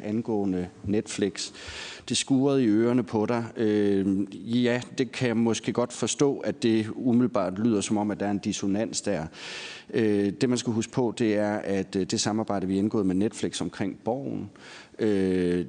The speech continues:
det, øh, kræver en meget, meget, meget, meget lille investering fra vores side. Øh, jeg tror, øh, jeg kan ikke huske de konkrete tal, men jeg vil anslå, det er omkring fem procent af de samlede produktionsomkostninger, som vi,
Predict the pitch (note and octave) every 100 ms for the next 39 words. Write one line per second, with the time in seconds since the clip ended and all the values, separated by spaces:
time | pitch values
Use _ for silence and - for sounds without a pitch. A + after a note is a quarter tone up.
0 | - A2+ G#2+ A2 A2 G#2 - G#2 F#2 A2+
1 | A2 A#2 G#2+ F#2+ G2 A2 A2+ G#2 G2+ G2+
2 | G2 G2+ G2+ G#2+ A2+ F2+ E2+ A2 G2 E2+
3 | - D#2 F#2 G2+ A2 - G2+ G2+ A2+ A2+
4 | - G2+ F#2 F2 - A2 E2+ D2 - F2+
5 | F#2 D2+ F#2 G2+ - G#2 G2 - F2 A#2+
6 | F#2+ F2 G#2+ G#2+ A2 G2 G2 A2 - F#2+
7 | F#2 F2+ A2 - - C3 - G2+ - G#2+
8 | F#2+ F2+ G2 F#2+ G#2 - F2+ - G#2+ D#2+
9 | D2+ D2+ D2+ D#2 - E2 D#2 - E2+ F#2